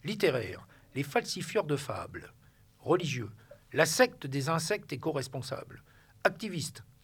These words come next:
l'épine du F M I. Alors l'épine en un seul mot, bien sûr, hein. Militants, la fin des haricots lingots.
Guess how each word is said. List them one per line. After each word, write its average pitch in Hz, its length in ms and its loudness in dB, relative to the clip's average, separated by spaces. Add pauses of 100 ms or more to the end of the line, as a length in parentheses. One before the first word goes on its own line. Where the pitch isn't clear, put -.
(120)
l'épine 247 840 2
du 160 180 -2 (120)
F 220 140 0
M 196 140 2
I. 165 160 0 (540)
Alors 120 300 2
l'épine 143 420 -2
en 139 100 0
un 160 100 0
seul 156 200 2
mot, 120 220 -2
bien 120 180 -2
sûr, 101 320 -8
hein. 120 60 -4 (560)
Militants, 226 640 4 (200)
la 160 140 10
fin 175 260 2
des 160 140 2
haricots 151 500 0
lingots. 107 440 -4